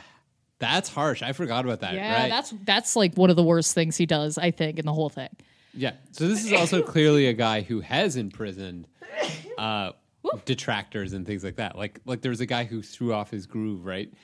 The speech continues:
Speaker 2: Mm-hmm.
Speaker 1: Bumped into him while I was dancing, gets thrown out a window. Like, what is he? He's probably go-, mass incarcerations. You
Speaker 2: Yeah,
Speaker 1: know,
Speaker 2: ma-,
Speaker 1: for
Speaker 2: yeah, just for, like, whatever.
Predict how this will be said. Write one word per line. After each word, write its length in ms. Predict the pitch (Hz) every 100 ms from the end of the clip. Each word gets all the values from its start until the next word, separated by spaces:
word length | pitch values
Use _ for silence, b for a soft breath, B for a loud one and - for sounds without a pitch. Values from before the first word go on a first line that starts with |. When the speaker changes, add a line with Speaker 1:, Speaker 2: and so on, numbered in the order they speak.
| b
Speaker 2:
Mm-hmm. 100 | 247
Speaker 1:
Bumped 200 | 294 -
into 220 | 131 127
him 60 | 120
while 100 | 113
I 40 | 107
was 100 | 101
dancing, 300 | 117 113 101
gets 200 | 98 -
thrown 240 | 113 104
out 120 | 98
a 60 | 92
window. 520 | 92 101 95 - - b b b b
Like, 220 | 127 123
what 160 | 131 175
is 80 | 160
he? 360 | 151 110 - -
He's 260 | - 190
probably 280 | 160 170 147
go-, 160 | 127 120
mass 380 | 107 107 135 135
incarcerations. 1040 | 120 110 95 - 90 82 - 101 113 - _ _ _ _ _ _ _ _ _ -
You 100 | 320
Speaker 2:
Yeah, 60 | 453
Speaker 1:
know, 100 | 202
Speaker 2:
ma-, 180 | 214 311
Speaker 1:
for 80 | 262
Speaker 2:
yeah, 240 | 294 339
just 220 | 220 285
for, 260 | 285 277 269
like, 200 | 262 233
whatever. 500 | 220 254 262 311 175